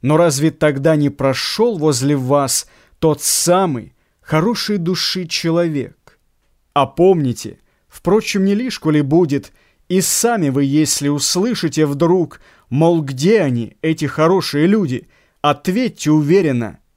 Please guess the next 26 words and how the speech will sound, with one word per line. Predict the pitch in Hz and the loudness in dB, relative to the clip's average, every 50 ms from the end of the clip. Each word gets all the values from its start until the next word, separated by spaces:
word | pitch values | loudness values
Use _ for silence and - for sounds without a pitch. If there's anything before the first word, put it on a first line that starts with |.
| _ _ _ _ | _ _ _ _
"Здесь | - 131 120 123 117 120 165 214 226 196 - - 139 | -6 -2 -2 -2 -2 0 0 0 0 0 -2 -2 -2
они, | 123 127 127 | -2 -2 -2
друг". | 120 104 120 147 147 165 160 120 - - - _ _ _ _ - _ _ _ - | -2 -2 -2 0 0 0 -2 -4 -8 -16 -20 _ _ _ _ -20 _ _ _ -6
За | 123 - 196 208 | -2 0 2 2
ними | 220 220 226 208 208 208 | 2 2 2 2 2 2
не | 208 220 | 2 2
надо | 214 226 233 208 165 208 | 2 0 0 0 0 0
по | - - 160 151 | 0 0 0 0
свету | - - - 170 160 185 208 196 - 139 131 | 0 0 -2 0 0 2 0 0 0 -2 -4
бродить. | 123 131 139 147 156 135 131 175 151 120 - - - _ _ _ _ _ _ _ | -2 0 0 0 0 -2 -4 -6 -8 -10 -14 -18 -20 _ _ _ _ _ _ _
Их | - 170 170 160 - - | 0 0 0 0 0 0
можно | 165 175 196 233 226 - - 202 196 190 - - _ | 0 2 4 4 2 2 0 0 -2 -2 -4 -6 _
увидеть, | 190 175 165 156 143 165 226 247 233 147 139 131 - - - _ _ _ _ _ - | -4 -2 -2 0 2 2 2 2 2 2 0 -2 -4 -6 -14 _ _ _ _ _ -2
их | 156 151 - - 170 | -2 -2 -2 0 0
можно | 180 190 226 214 165 - 190 190 180 - - _ | 2 4 4 2 2 0 0 -2 -2 -4 -6 _
открыть. | - 160 160 - - - - - 143 143 156 156 131 101 - - - - _ _ _ _ _ _ _ _ _ _ _ _ | -4 -4 -4 -4 -8 -16 -10 -8 -4 -2 -2 -2 -4 -6 -10 -12 -16 -16 _ _ _ _ _ _ _ _ _ _ _ _
В | - - - | -16 -10 -6
чужих | - - - 151 143 120 131 143 208 233 190 - - - - - | -4 -2 0 0 0 0 0 -2 -2 -2 -4 -6 -12 -16 -8 -2
или | 160 151 143 143 | 0 2 2 2
в | 139 - - | 0 -2 -6
тех, | - - 180 208 233 220 220 - - _ _ _ _ _ | -8 -2 0 2 2 2 0 -4 -14 _ _ _ _ _
что | - - - - 170 160 | -10 -10 -4 0 0 0
знакомы | 123 127 160 156 147 - - 254 247 220 220 214 | 2 2 0 0 0 0 0 0 0 2 2 2
нам | 202 190 190 190 185 | 2 2 0 0 0
с | 147 123 123 117 | -2 -2 -2 -4
детства. | 110 135 151 170 180 - - - - - 117 117 - - | 0 0 0 0 0 0 -2 -4 -4 -4 -6 -10 -10 -12